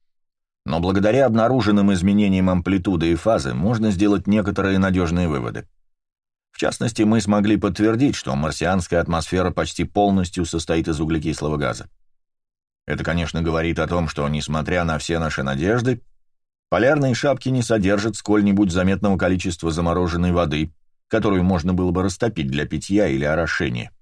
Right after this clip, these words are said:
или преобразовать электролизом в водород и кислород для топлива, а представляют собой почти исключительно сухой лёд,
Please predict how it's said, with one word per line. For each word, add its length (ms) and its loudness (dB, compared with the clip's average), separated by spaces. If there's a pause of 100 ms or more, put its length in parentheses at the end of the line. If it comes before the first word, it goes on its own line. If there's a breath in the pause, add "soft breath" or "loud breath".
(360)
или 160 0
преобразовать 720 0
электролизом 720 0
в 80 -6
водород 400 0
и 60 -4
кислород 460 -2
для 140 0
топлива, 480 -4 (760)
а 140 0
представляют 600 2
собой 260 0
почти 320 0
исключительно 640 0
сухой 340 -4
лёд, 240 -6